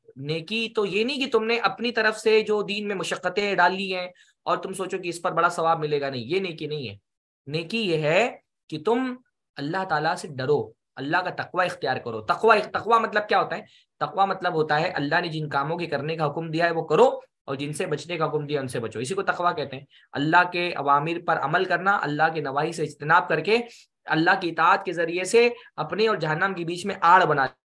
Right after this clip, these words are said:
लेना, इसी को तकवा कहते हैं। अल्लाह ने फरमाया कि तुम अपनी तरफ से जो तुमने दीन गढ़ लिया है, तुम समझते हो कि ये तकवा है क्योंकि इसमें बहुत मशक्कत है,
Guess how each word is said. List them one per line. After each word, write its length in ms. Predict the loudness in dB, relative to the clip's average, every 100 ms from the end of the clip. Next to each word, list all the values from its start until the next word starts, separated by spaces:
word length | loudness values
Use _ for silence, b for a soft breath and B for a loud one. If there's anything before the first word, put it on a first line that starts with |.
| -6
लेना, 160 | -4 -4
इसी 180 | -4 -4
को 120 | -4
तकवा 280 | -2 0 0
कहते 240 | -2 -6
हैं। 80 | -14 b -2
अल्लाह 240 | 4 6
ने 80 | 6
फरमाया 480 | 4 2 4 6 6
कि 180 | 6 -2
तुम 160 | 2
अपनी 300 | 2 2 0
तरफ 240 | 4 4 4
से 100 | 4
जो 80 | 2
तुमने 260 | 2 2
दीन 260 | 0 -4 0
गढ़ 180 | 0 2
लिया 220 | 4 6
है, 180 | 6 4
तुम 160 | 0
समझते 360 | -4 -8 -4 -2
हो 120 | 0
कि 100 | 2
ये 140 | 6
तकवा 360 | 6 4 2 2
है 240 | 2 2
क्योंकि 320 | 0 -6 -2 -2
इसमें 200 | -2 4
बहुत 200 | 4 4
मशक्कत 380 | -2 -2 0 2
है, 220 | 0 0